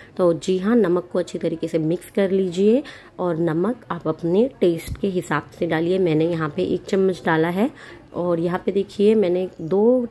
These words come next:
टमाटर लिए थे जिसको मैंने अच्छी तरीके से paste कर लिया था और यहाँ पे उसी को, मिक्सी को थोड़ा सा clean किया है, पानी डाला है और इन सारी चीज़ों को अच्छी तरीके से mix कर लेंगे और मसाले को बहुत अच्छी तरीके से हम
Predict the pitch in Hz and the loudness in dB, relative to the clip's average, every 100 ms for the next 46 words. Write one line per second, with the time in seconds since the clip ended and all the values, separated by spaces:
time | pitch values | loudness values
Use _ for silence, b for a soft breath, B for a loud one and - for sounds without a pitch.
0 | - 180 165 160 185 190 185 202 196 - | -4 -2 -2 -4 -4 -4 -2 -4 -6 -4
1 | 180 180 180 - 220 190 190 - 202 - | -2 0 0 -2 -2 -2 -2 -4 -6 0
2 | 165 175 - - 196 180 185 180 208 269 | 2 2 0 -4 -2 0 0 0 0 -2
3 | - B B B B B - 220 202 185 | -4 B B B B B 2 4 4 4
4 | 208 180 - 208 226 220 196 - - - | 2 0 0 2 2 2 0 -2 -4 0
5 | 220 208 214 262 247 208 190 185 175 180 | 0 0 -2 -4 -2 0 2 0 0 -2
6 | 175 190 196 180 165 170 170 175 185 302 | 0 -2 -4 0 0 0 0 0 0 -2
7 | B B B 202 214 247 - 196 190 175 | B B B 0 2 4 2 0 -2 -2
8 | 180 190 170 180 185 180 - 170 170 175 | 0 0 -2 -4 -4 -4 -4 -4 -4 -2
9 | 165 165 196 - - 208 196 190 190 185 | 2 2 0 -4 0 2 2 2 2 2
10 | 226 302 B B - 254 233 170 - 160 | 0 -2 B B -4 0 2 0 -2 -2
11 | 170 180 208 165 - 180 208 214 202 - | -2 0 -2 -2 -4 -2 0 0 0 -2
12 | 180 175 170 165 180 165 | -4 -4 -4 -6 -4 -2